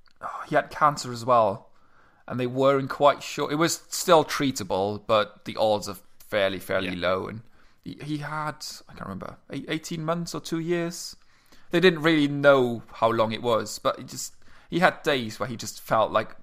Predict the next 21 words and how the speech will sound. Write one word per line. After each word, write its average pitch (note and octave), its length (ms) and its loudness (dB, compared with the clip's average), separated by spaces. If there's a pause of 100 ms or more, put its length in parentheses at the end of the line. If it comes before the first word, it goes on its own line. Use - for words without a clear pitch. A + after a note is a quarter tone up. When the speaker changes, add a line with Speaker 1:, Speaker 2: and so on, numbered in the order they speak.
(460)
Speaker 1:
'cause E3 160 -6
you, G#3+ 60 -2
sometimes F#3 520 4
you C3+ 60 -6
feel C#3+ 300 -2
fine, A2+ 480 2 (420)
Speaker 2:
Yeah. A#2 80 -6
Speaker 1:
just G#2+ 120 -4
because C3+ 200 -6
th-, - 160 -12
there's B2+ 220 0
so C3 120 2
many A#2 200 -4
drugs G#2+ 500 2
and G#2 360 -6
your A#2 120 -2
body A2 260 2
just, G2+ 280 -10 (680)
just - 240 -10
shoots - 360 -4
happiness G#2+ 720 -2